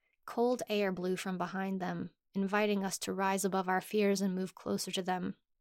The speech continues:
They told us then, these two perfectly carved men that did not speak louder than a whisper, that from that day on, the prophet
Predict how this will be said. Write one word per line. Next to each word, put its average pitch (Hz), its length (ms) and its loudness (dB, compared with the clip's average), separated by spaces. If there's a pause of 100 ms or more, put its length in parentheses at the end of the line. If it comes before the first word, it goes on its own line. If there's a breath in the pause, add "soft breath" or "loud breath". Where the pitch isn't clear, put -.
(960)
They 196 160 2
told 247 240 0
us 180 160 4
then, 170 380 0 (400)
these 180 220 -4
two 170 220 0
perfectly - 580 -6
carved 175 400 -4
men 180 320 -2
that 190 120 -6
did 190 100 -4
not 185 220 -2
speak - 340 -6
louder 185 360 -2
than 185 160 -4
a 180 60 -4
whisper, 175 520 -4 (540 loud breath)
that 202 180 4
from 196 240 -2
that 233 260 0
day 247 180 0
on, 196 500 -2 (200)
the 185 80 -6
prophet - 600 -6